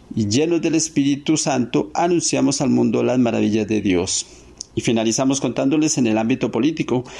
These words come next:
que en medio de la entrega de su credencial como nuevo alcalde de Bucaramanga a manos de delegados de la registraduría,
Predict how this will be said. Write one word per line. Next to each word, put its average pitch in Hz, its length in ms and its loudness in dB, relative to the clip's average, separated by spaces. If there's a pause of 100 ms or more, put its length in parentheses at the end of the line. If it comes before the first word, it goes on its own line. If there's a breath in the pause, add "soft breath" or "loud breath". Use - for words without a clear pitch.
(180 loud breath)
que 131 160 2
en 127 120 4
medio 180 300 2
de 175 120 2
la 139 80 2
entrega 117 480 0
de 101 120 0
su - 140 -6
credencial 110 580 0
como 131 220 2
nuevo 123 260 2
alcalde 127 420 -2
de 117 60 4
Bucaramanga 107 640 0
a 98 60 0
manos 117 320 2
de 110 160 2
delegados 110 500 0
de 113 100 0
la 101 140 2
registraduría, 131 1000 -2